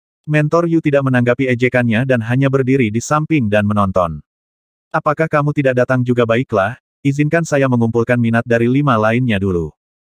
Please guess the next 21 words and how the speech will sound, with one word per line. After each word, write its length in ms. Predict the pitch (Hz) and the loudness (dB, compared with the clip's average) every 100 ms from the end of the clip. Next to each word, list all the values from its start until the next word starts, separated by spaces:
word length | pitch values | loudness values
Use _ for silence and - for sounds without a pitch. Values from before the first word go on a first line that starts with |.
| _ _ - | _ _ -2
Wang 240 | 156 156 | 0 0
Xian 240 | - 160 165 | 0 0 2
menurunkan 480 | 143 135 131 139 | 0 0 0 0
pedang 240 | 139 123 120 | 0 0 0
besar 260 | 120 127 | -2 -2
itu 220 | 127 123 147 | 0 0 0
ke 80 | 139 | 0
tanah 320 | 117 110 120 | 0 0 0
dan 160 | 127 120 | 0 0
memandang 400 | 120 123 139 127 | 2 2 2 0
mereka 400 | 113 110 117 92 | 0 -2 0 0
berlima 480 | 113 117 151 120 92 | 0 -2 0 0 -2
di 80 | 107 | -2
hadapannya. 600 | 107 101 101 90 82 73 _ _ _ _ _ _ _ | -2 0 -2 -2 -6 -10 _ _ _ _ _ _ _
"Hanya 260 | - 156 170 | -2 0 2
bocah 300 | 151 147 135 | 2 2 0
lain 320 | 127 123 139 | 0 0 0
yang 160 | 151 127 | 0 -2
akan 300 | 117 127 127 | -2 -2 -2
segera 340 | 143 131 143 | -4 -2 0
mati." 480 | 120 104 98 82 | 0 -2 -4 -8